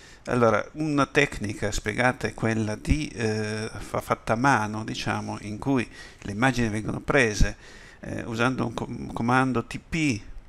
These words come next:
e ci si sposta via via di un certo angolo, ventiquattro gradi, questo. Ehm, però questo, eh,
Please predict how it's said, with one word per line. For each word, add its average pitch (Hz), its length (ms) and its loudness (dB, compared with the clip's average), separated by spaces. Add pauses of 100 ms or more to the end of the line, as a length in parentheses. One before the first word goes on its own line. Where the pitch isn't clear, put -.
(380)
e 131 220 0
ci - 140 4
si - 140 12
sposta - 580 8
via 113 220 4
via 120 400 2 (400)
di 123 60 2
un 117 100 2
certo - 560 0
angolo, 117 720 2
ventiquattro 123 600 -2
gradi, 208 600 -2
questo. 208 520 -2 (560)
Ehm, 139 840 2
però 202 280 6
questo, 165 640 2
eh, 131 720 2